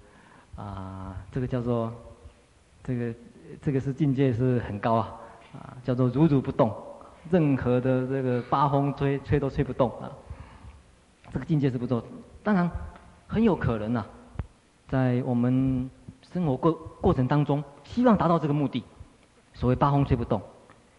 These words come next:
但是所谓八风吹不动，可能并不是想象当中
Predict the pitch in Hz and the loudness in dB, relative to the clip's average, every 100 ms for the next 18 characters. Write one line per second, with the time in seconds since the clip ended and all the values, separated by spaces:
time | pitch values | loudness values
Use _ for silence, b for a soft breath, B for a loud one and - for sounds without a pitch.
0 | _ - 240 247 160 208 208 208 220 208 | _ 4 4 4 6 6 6 4 4 4
1 | 226 - 220 127 - - - - - - | 2 4 4 2 -6 -18 -20 -20 -20 -20
2 | _ _ - - 147 139 151 151 262 202 | _ _ -12 -8 -6 -4 -4 2 8 8
3 | 151 156 - 160 - - - - _ _ | 8 6 2 -2 -2 -14 -20 -20 _ _
4 | _ _ - 160 123 127 160 160 156 156 | _ _ -4 0 2 4 4 4 4 2